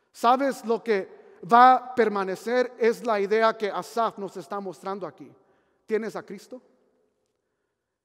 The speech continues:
¿Tienes a un Salvador? La pregunta en cualquier crisis no es,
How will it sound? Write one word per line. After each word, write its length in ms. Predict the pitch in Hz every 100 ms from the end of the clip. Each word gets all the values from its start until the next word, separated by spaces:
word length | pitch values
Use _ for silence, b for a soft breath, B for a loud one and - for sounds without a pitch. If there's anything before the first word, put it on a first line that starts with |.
| _ _
¿Tienes 460 | 233 254 254 247
a 80 | 226
un 240 | 208 226 226
Salvador? 680 | - 202 165 156 220 226 - _ _ _ _ _ _ _
La 180 | 240 247
pregunta 540 | 254 233 311 349 330 285
en 160 | 262 254
cualquier 560 | 226 220 - 285 311
crisis 540 | 277 294 262 277 247 B B
no 200 | 233 269
es, 220 | 294 269